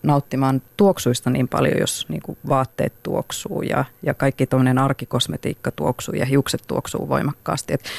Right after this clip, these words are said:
siinä on mun mielestä yksi semmonen hyvä, hyvä keino niinku pitää toi tuoksumäärä kohtuullisena, että ei hajusta itsestään joka paikkaa, vaan keskittyy siihen itselle tärkeään asiaan, eli siihen, siihen huolella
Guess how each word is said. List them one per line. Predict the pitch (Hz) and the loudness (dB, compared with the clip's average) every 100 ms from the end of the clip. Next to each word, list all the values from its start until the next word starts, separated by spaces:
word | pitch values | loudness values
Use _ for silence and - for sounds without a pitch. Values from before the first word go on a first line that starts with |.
| - | -6
siinä | - 165 | 2 6
on | 151 | 6
mun | 151 | 6
mielestä | 147 170 | 4 2
yksi | 165 | 2
semmonen | 147 139 135 | 2 4 4
hyvä, | 139 131 - | 2 2 0
hyvä | 156 143 | 2 2
keino | - 143 135 131 | 2 2 4 2
niinku | 131 - | 0 -2
pitää | - 131 | 0 0
toi | - 131 127 - _ | 2 2 2 -2 _
tuoksumäärä | 165 151 - 131 131 131 | 2 2 2 2 2 2
kohtuullisena, | 147 - 143 143 - - 156 | 0 0 -4 -6 -4 -4 -4
että | - - | -4 -2
ei | 143 | 2
hajusta | 139 135 - - | 4 2 2 -2
itsestään | 143 127 - 139 | -2 -4 0 2
joka | 143 - | 2 0
paikkaa, | 139 - - - - | -2 -4 -4 -4 -2
vaan | 127 127 - - | 0 -2 -4 -2
keskittyy | 147 131 113 - 135 | 0 0 -2 -2 0
siihen | - 139 135 135 - - - _ | 2 0 2 -2 -6 -20 -20 _
itselle | 220 - 160 143 | 0 4 4 4
tärkeään | 135 127 - 127 | 0 -2 0 0
asiaan, | 127 143 131 127 | 2 2 2 4
eli | 131 131 | 4 2
siihen, | - 131 131 139 - | 2 2 4 2 -2
siihen | - 143 135 | 0 4 6
huolella | 139 143 131 131 | 6 4 2 0